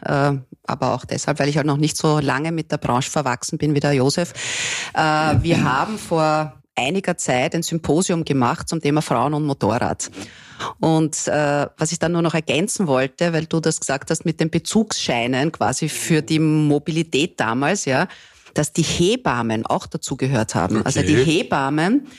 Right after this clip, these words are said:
Speaker 1: war eine ganz wichtige Zielgruppe für Mopeds. Und, äh, wir haben da Bilder noch vom damaligen Fritz Ehn, der leider schon verstorben ist, ja, bekommen, wo man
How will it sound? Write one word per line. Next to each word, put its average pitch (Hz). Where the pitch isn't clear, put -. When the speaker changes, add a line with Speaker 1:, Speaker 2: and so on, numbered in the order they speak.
Speaker 1:
war 151
eine 170
ganz 233
wichtige 220
Zielgruppe 220
für 214
Mopeds. 180
Und, 165
äh, 160
wir 165
haben 196
da 185
Bilder 233
noch 165
vom 170
damaligen 175
Fritz -
Ehn, 175
der 185
leider 165
schon 175
verstorben 175
ist, 208
ja, 170
bekommen, 196
wo 180
man 175